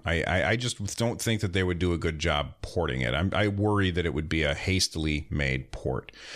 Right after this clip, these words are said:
But you know what? I would be happy to be wrong.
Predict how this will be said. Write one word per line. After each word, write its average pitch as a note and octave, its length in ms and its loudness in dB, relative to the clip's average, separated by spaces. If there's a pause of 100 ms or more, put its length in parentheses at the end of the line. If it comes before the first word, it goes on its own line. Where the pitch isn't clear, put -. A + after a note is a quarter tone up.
(760)
But C3+ 260 0
you C3 80 2
know C#3 120 2
what? C#3+ 160 4
I A2+ 180 4
would A2 180 -2
be F2+ 120 0
happy F#2+ 360 0
to F2+ 60 0
be E2 140 2
wrong. G1+ 420 0